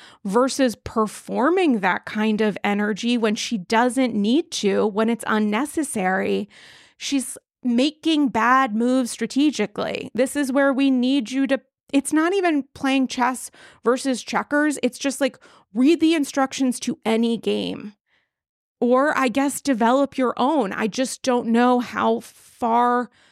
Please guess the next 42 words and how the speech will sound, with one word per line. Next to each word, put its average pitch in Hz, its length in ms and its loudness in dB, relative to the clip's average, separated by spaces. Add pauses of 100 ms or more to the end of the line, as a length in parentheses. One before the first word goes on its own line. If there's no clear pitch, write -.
(280)
i-, - 60 0
if - 260 0
you're 277 80 2
gonna 269 200 2
make 254 300 2
it 262 80 2
into 240 240 0
the 220 140 0
next 214 320 -4
round. 226 600 -2
And 254 280 -4
that's 269 400 -2
tough. - 580 -8 (680)
'Cause - 200 -6
I 302 60 2
really 277 440 -2
do 262 280 0
<laughs> - 40 -14
like 311 160 0
her. 226 160 0
Also, 285 460 -2
who - 540 -18
am 339 40 -8
I 339 80 -2
kidding? 233 360 0
It's, - 280 -6 (100)
it's 285 280 -2
a 311 40 -10
really 311 300 0
<laughs> 302 100 0
interesting - 420 -2 (200)
reunion. 339 560 -2
Like, 226 240 -2 (400)
seeing 262 480 0
that 330 220 0
email 202 480 0
was 269 160 -2
very 220 720 0
<laughs> - 260 -6
entertaining. 294 680 0
I 190 140 -2
a 226 100 2